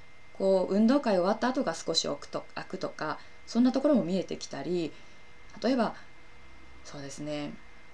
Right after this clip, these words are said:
九月に集中している業務、ここちょっとこう大変なんだとしたら、前倒しして八月からやり始めたらどうなんだろうとか、はい。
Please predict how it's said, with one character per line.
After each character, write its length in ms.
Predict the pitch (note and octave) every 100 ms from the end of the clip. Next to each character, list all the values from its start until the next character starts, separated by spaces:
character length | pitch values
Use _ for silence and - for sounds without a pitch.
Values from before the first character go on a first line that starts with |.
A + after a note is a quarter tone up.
| - - - - -
九 120 | - C#4+
月 220 | D4+ F3
に 80 | D#3
集 220 | G3+ A#3+
中 220 | - B3
し 100 | -
て 200 | A#3+ B3
い 40 |
る 120 | A#3+ A#3
業 180 | B3+
務、 220 | G3+ C#3+ - - - - -
こ 100 | -
こ 140 | F3 G#3+
ち 80 | A#3+
ょ 40 |
っ 20 |
と 140 | - D#3+
こ 140 | C#3+
う 60 | C#3+
大 140 | F#3+
変 140 | A3
な 80 | A3+
ん 40 | A3
だ 80 |
と 120 | D#3 D#3
し 100 | -
た 160 | G#3+
ら、 220 | G#3+ A3 - - -
前 220 | E3 F#3 C4+
倒 160 | D#4
し 160 | D4+ C#4+
し 60 |
て 80 | -
八 280 | - F3+ A#3
月 200 | E4 -
か 80 | C4+
ら 60 |
や 100 | E3+
り 60 | F3
始 180 | E3 F3+
め 80 | E3
た 100 | -
ら 80 |
ど 140 | B2+ E3
う 60 |
な 80 | C#3
ん 100 | C3
だ 80 | A#2+
ろ 60 | B2
う 20 | - -
と 60 |
か、 160 | - A#2 - - - - -
は 240 | D#3
い。 60 | C#3